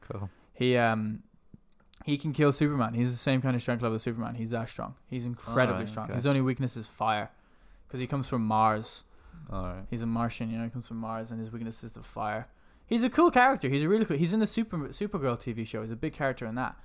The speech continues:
Speaker 1: Alright, okay.
Speaker 2: Um, and I think it was just kinda cheap the way they tacked him on in, in, in the end there.
Speaker 1: I
Speaker 2: I
Speaker 1: didn't feel like it was needed.
Speaker 2: Bit of a disservice. Uh,
Speaker 1: Yeah.
Speaker 2: allegedly that,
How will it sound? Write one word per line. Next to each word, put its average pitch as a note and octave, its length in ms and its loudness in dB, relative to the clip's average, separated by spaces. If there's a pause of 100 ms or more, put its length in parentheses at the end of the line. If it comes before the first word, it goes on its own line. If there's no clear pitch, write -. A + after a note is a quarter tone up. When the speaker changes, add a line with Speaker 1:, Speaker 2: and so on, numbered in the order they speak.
(120)
Speaker 1:
Alright, G#2 320 -2
okay. F#2+ 260 -6
Speaker 2:
Um, A#2+ 520 -2
and D#3 140 0
I D#3+ 60 2
think A#3+ 180 -2
it D4+ 40 -6
was C#4 100 -4
just - 140 -12
kinda F#3+ 160 -2
cheap A#3+ 320 -6
the D3 80 -4
way C3 100 0
they A#2+ 100 -4
tacked - 300 -10
him A#2 100 -4
on B2 400 -2
in, B2+ 180 -8
in, B2 120 -8
in B2 140 -6
the A#2+ 80 -4
end D#3 200 -4
there. G#2 160 -8
Speaker 1:
I B2+ 140 -4
Speaker 2:
I C3 40 -2
Speaker 1:
didn't G2+ 260 -2
feel F#2 160 -8
like F#2 140 -8
it F#2+ 80 -12
was F#2 120 -14
needed. F#2+ 360 -8
Speaker 2:
Bit A3 100 -6
of G#3+ 80 -2
a F3 40 0
disservice. - 840 -4
Uh, D3+ 60 -10
Speaker 1:
Yeah. D3+ 220 -6
Speaker 2:
allegedly F3+ 500 0
that, B2 320 0